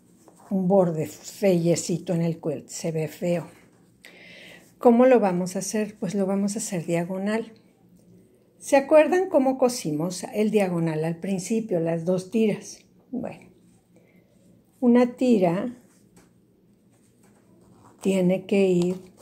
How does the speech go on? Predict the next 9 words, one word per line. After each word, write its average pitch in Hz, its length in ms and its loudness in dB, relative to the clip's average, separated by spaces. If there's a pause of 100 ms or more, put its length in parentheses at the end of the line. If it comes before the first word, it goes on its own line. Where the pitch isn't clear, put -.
(160)
para 196 180 2
acá, 202 540 -4 (160)
¿se 226 200 -2
fijan? 269 480 -2 (920)
¿Sí? - 400 -2 (2000)
Y 285 140 4
la 285 200 6
otra 220 380 2
tira, 196 520 0